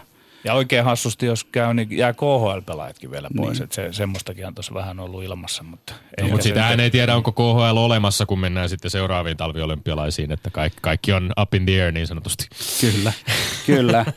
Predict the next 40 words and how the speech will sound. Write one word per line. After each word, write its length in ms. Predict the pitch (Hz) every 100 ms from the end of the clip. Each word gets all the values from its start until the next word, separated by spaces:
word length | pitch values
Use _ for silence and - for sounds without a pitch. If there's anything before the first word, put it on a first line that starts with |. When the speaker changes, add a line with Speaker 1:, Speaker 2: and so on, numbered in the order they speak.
| - 180 - - - - -
Speaker 2:
Tota, 360 | 143 135 160 156
ähm, 560 | 135 - 147 151 151 135 127
Speaker 3:
No 120 | 185
niin, 220 | 202 156
mutta 220 | 139 160
yksi 200 | 170 165
yksi 120 | 170 -
tilanteessa 440 | 170 147 143 135
peruutamme 680 | 151 143 131 120 120 117 120
ensimmäiseen 180 | 120 165
Speaker 2:
peruutamme 440 | 170 160 160 160
nyt 160 | 175 156
tän 0 |
Speaker 3:
kysymykseen. 280 | 160 156 156
Speaker 2:
ensimmäisen 500 | 139 131 123 117 123
ja 100 | 117
selkeästi, 500 | 131 123 120 - 120
missä 240 | 113 120
oli, 160 | 117 - -
oli, 220 | 123 117
oli, 260 | 113 120 117
oli 200 | 127 120
jonkunlainen 500 | 123 113 117 110 110
tunnelataus 680 | 127 120 110 101 101 107 101
ja 80 | 101
sidos 400 | 120 107 92 - - -
mukana. 420 | 127 120 117 107
Tota, 420 | - 104 110 107 - - - _
tässä 300 | 139 135 135
asiantuntija, 580 | 127 127 113 123 113 110
ketä, 300 | 117 110 104 -
ketä 220 | 120 110
käytän, 380 | 110 113 110 110
on 100 | 107
meidän 320 | 110 107 - - -
naisten, 540 | 123 113 - 104 101 _ _ _ _ _
Hongan 280 | 123 120 117
naisten 320 | 120 107 110
mestarivalmentaja 840 | 113 104 104 110 107 104 104 104 104
Chano, 420 | - 110 101